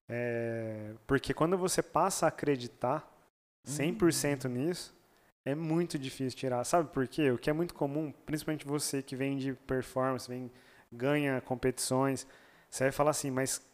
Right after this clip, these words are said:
Speaker 1: eu comia, parei de comer, tô comendo batata doce, tô me sentindo melhor."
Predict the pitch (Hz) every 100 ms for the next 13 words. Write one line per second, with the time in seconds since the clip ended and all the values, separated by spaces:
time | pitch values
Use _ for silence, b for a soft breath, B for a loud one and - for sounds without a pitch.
0 | _ - 127 123 120 - 131 143 196 226
1 | - _ _ _ _ _ 135 131 151 -
2 | 139 135 170 185 - 151 147 151 160 156
3 | 156 143 151 160 170 160 - 156 165 160
4 | 165 131 120